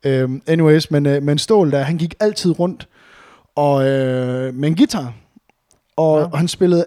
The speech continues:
Speaker 1: altid, øh, masser og masser af sange. Altså, han kunne, han havde jo et helt repertoire. Han havde fandme alt
Speaker 2: Der var aldrig nogen, der rigtig kunne finde ud af, hvad det var for en sang,
Speaker 1: Jamen,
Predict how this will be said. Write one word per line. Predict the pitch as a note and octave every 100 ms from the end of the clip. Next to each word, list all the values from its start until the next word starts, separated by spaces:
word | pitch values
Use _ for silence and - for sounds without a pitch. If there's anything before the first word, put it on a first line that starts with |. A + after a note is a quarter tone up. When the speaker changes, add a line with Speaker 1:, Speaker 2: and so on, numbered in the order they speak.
| -
Speaker 1:
altid, | B3 - G#3 F#3+ -
øh, | - C#3 C#3 C#3 C3 C3
masser | C3 E3 B3 -
og | D3 A2
masser | C#3 D#3+ D3
af | A2
sange. | A#2+ C#3+ C3+ D#3+
Altså, | - D3+
han | D#3
kunne, | - G3 F#3
han | D#3
havde | F3
jo | F#3
et | D#3
helt | C#4+ A#3+ D3+
repertoire. | C#3+ C#3 D#3+ D#3
Han | F3 D3+
havde | D#3+ D#3+
fandme | - E3 E3
alt | D#3 F3+
Speaker 2:
Der | C#3+
var | D3
aldrig | D#3+ G3
nogen, | D#3+ F3
der | D#3+ C#3
rigtig | E3+ C#3+
kunne | B2
finde | C3+ C#3
ud |
af, | C#3+
hvad | B2
det | B2
var | C3+
for | D#3+
en | C#3
sang, | - -
Speaker 1:
Jamen, | G#3